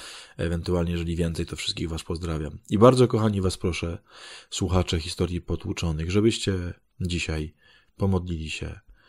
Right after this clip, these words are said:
za Elizę. I też pomódlcie się, kochani, bo oczywiście intencji w komentarzach piszecie dużo, nie jestem w stanie ich wszystkich przeczytać.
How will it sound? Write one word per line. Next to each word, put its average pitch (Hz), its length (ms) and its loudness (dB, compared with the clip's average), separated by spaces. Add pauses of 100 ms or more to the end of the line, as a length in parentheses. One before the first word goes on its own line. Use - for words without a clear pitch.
(260)
za 87 240 0
Elizę. 104 580 0 (200)
I 117 60 -2
też - 140 2
pomódlcie 143 360 2
się, 117 120 2
kochani, 120 340 4
bo 107 140 4
oczywiście 107 280 2
intencji 120 560 2
w - 80 -12
komentarzach 113 520 2
piszecie 113 320 2
dużo, 101 320 6
nie 92 80 2
jestem 101 240 -2
w 92 40 -4
stanie 95 280 0
ich 87 80 -2
wszystkich - 300 -4
przeczytać. - 560 -2